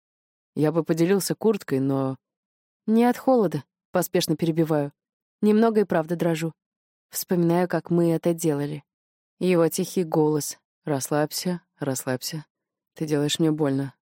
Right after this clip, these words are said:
Все хорошо, моя девочка». Волоски дыбом, и вновь дыхание сбивается. Он так часто просит меня с ним расслабиться, и у меня получается. Наверное, это чудо, что после прошлых отношений я могу вновь довериться мужчине.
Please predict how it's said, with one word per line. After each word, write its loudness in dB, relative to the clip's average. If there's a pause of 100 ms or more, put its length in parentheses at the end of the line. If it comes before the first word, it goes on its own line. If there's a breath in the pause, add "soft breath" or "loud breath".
(460)
Все -4
хорошо, -2
моя 0
девочка». -4 (760)
Волоски 0
дыбом, 2
и 2
вновь 0
дыхание 0
сбивается. -4 (460)
Он 0
так -2
часто 0
просит -2
меня 2
с -8
ним 2
расслабиться, -2 (520)
и 0
у 4
меня 4
получается. 0 (460)
Наверное, 4
это 0
чудо, 0
что -2
после -2
прошлых -2
отношений 0
я 0
могу -2
вновь 0
довериться 0
мужчине. -2